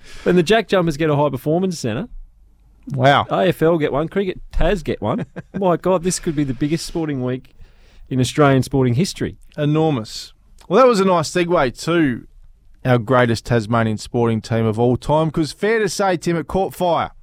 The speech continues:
Speaker 2: on social media the other day. We've had suggestions left, right,
Speaker 1: Did.
Speaker 2: and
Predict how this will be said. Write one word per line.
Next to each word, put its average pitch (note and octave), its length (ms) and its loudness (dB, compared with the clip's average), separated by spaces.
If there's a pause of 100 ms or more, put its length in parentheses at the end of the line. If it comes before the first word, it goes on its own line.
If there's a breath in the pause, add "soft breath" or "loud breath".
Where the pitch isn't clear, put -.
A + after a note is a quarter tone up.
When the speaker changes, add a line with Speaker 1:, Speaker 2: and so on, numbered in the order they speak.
(140)
Speaker 2:
on B2 80 -6
social C3+ 380 0
media C3 400 0
the C3+ 100 -2
other B2 160 0
day. C#3 160 0
We've G3 140 0
had D#3+ 160 -2
suggestions D3+ 640 -4
left, F#3 340 -2
right, F3+ 260 2
Speaker 1:
Did. A#2 220 -6
Speaker 2:
and D#3+ 320 0